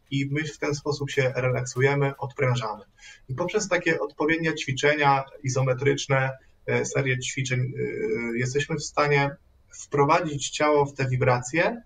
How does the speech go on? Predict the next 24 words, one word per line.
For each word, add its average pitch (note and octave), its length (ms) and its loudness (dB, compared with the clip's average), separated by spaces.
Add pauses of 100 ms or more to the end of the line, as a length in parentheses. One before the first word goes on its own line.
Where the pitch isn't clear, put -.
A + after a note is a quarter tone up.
(400)
nasze C#3+ 240 -2
ciało D3 240 2
zaczyna C#3 380 2
drżeć, B2+ 680 -2 (800)
i C#3+ 440 0 (140)
w - 40 -18
ten D3 180 -2
sposób C#3+ 380 -2
się C3+ 140 0
odprężamy, C3+ 760 2
relaksujemy, C3 920 0 (140)
łapiemy B2 500 0
takie B2 260 -2
głębsze, B2+ 720 0 (380)
y, A#2+ 300 0
połączenie, B2+ 680 2
e, A#2 880 -2
ze B2 140 0
sobą, D3 380 -2
ze B2+ 80 2
swoim B2+ 300 2
ciałem, D3+ 280 2
z C3 60 0
emocjami. D3 720 0